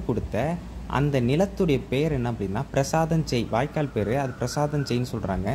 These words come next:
அந்த நிலத்தோட அளவீடு எவ்வளவுன்னு பாத்தீங்கன்னா, ஒன்பது மா அரை மான்னு சொல்லுவாங்க, ஒன்பது மா வரைன்னு சொல்லுவாங்க. ரெண்டுத்தையும் கூட்டினீங்க அப்படின்னா, பத்தொன்பது டிவைடட் பை நாற்பது. அந்த நிலத்தோட எல்லைகளை இப்ப நம்ம பார்ப்போம், அந்த பவுண்டரிஸை பார்ப்போம்.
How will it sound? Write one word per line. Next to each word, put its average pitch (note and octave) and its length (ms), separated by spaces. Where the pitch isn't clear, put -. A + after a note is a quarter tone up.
அந்த D3+ 300
நிலத்தோட F3 460
அளவீடு F3+ 460
எவ்வளவுன்னு B2+ 360
பாத்தீங்கன்னா, A2 320
ஒன்பது F3 600
மா C#3 240
அரை B2 280
மான்னு B2 380
சொல்லுவாங்க, F#2+ 300
ஒன்பது C#3 440
மா A2+ 300
வரைன்னு A#2+ 280
சொல்லுவாங்க. F#2+ 320
ரெண்டுத்தையும் E3+ 420
கூட்டினீங்க E3 380
அப்படின்னா, B2+ 300
பத்தொன்பது E3 680
டிவைடட் C#3 300
பை D3 100
நாற்பது. A#2 460
அந்த E3 280
நிலத்தோட D#3+ 440
எல்லைகளை D3+ 440
இப்ப D3 100
நம்ம G#2 200
பார்ப்போம், - 340
அந்த A2+ 220
பவுண்டரிஸை C#3+ 460
பார்ப்போம். F2 300